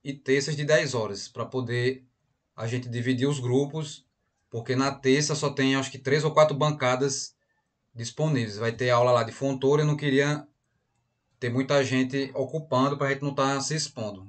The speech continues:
Então, que dias aí vocês preferem? Aí nessa, aí próxima semana a gente, eu já levo o que eu tenho e vocês definem se vão comprar ou usar o que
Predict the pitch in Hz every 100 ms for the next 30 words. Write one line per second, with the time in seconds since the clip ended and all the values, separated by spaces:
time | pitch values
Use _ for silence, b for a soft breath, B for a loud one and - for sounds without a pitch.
0 | 110 117 117 117 123 123 _ _ _ _
1 | _ _ - 117 113 127 127 131 127 131
2 | 123 131 135 - 123 131 147 143 123 127
3 | 131 - - _ _ 117 120 127 131 143
4 | 135 147 143 127 120 131 135 135 131 143
5 | 135 143 143 151 147 131 147 170 - _
6 | _ _ _ _ 123 120 131 - 127 131
7 | 131 - - _ _ _ _ _ _ -
8 | 107 131 127 131 135 127 135 139 135 127
9 | 131 147 147 139 143 143 147 147